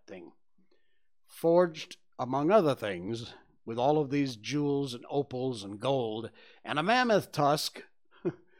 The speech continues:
from a four and a half million year old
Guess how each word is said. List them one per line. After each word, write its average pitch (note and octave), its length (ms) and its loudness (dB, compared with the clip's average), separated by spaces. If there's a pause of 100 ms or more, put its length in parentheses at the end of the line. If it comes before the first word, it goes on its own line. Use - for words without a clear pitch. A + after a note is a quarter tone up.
(1080)
from B2 300 -2
a A#2 160 -2
four D#3+ 420 2
and C3+ 100 2
a A#2+ 60 -2
half B2+ 380 -4
million C#3 680 0
year A#2 300 -2
old G2 360 -6